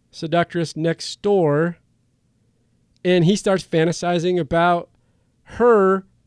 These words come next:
having locked herself out of her apartment and needing to place to stay.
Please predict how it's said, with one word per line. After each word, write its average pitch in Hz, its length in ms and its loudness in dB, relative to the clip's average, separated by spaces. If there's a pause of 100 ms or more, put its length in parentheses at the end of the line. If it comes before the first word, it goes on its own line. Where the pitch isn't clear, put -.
having 180 320 2
locked 190 300 0
herself 180 380 -6
out 180 160 0
of 135 120 -6
her 240 200 0
apartment 147 560 -2
and 147 160 -2
needing 165 280 -2
to 143 100 -6
place 160 320 -6
to 147 80 -14
stay. 147 500 -4